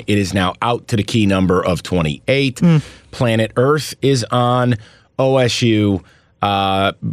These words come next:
Speaker 1: you just heard what I said. I, I'm not big into road favorites. I'm sure as hell, no matter who the team is, not big on laying four touchdowns on a Friday night in Evanston, Illinois.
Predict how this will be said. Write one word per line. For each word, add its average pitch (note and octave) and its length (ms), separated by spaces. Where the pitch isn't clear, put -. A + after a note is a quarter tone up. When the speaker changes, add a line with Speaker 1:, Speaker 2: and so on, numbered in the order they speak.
Speaker 1:
you A#2 240
just A#2 220
heard A2+ 240
what G#2+ 100
I G2 140
said. F#2 320
I, F#2 180
I'm G#2 140
not G#2+ 180
big G#2 220
into G2+ 160
road G2+ 320
favorites. G#2+ 500
I'm E2+ 120
sure G#2+ 300
as G2 140
hell, G#2 300
no G#2 100
matter F2 240
who C3+ 220
the A#2 100
team F#2+ 300
is, F#2+ 200
not F#2+ 200
big G2+ 180
on F#2 160
laying F#2+ 380
four A#2+ 520
touchdowns G2+ 880
on F#2+ 140
a E2+ 100
Friday A#2+ 560
night G#2 380
in F#2 160
Evanston, A#2+ 460
Illinois. F2 520